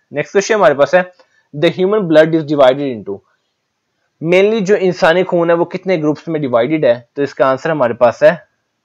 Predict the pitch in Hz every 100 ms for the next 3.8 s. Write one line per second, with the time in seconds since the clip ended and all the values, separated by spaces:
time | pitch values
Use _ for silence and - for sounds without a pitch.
0 | _ _ 147 127 117 101 98 - 95 -
1 | - 139 127 151 175 190 156 139 139 147
2 | 147 - 170 180 151 143 131 131 151 139
3 | 135 127 127 117 110 143 156 -